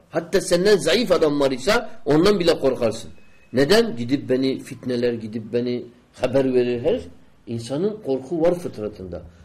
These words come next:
Ama sen sebepleri doğru alsan, Allah'a hakkıyla tevekkül etsen, ne gelmişse Allah'tandır. O da hayırdır. Evet. Müminin surasında Allah Subhanahu ve Teala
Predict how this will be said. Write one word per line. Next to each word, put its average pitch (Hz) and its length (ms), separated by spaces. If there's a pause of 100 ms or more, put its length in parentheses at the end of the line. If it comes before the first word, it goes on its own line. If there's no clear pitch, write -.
(120)
Ama 135 360 (300)
sen 165 300
sebepleri 135 760
doğru 131 300
alsan, 156 440 (520)
Allah'a 127 440
hakkıyla 135 560
tevekkül 131 360
etsen, 160 380 (880)
ne 139 100
gelmişse 117 520
Allah'tandır. 107 680 (460)
O 127 140
da - 80 (100)
hayırdır. 101 280 (1200)
Evet. 180 240 (1900)
Müminin 190 480
surasında 214 880
Allah 185 240
Subhanahu 214 460
ve 196 60
Teala 180 380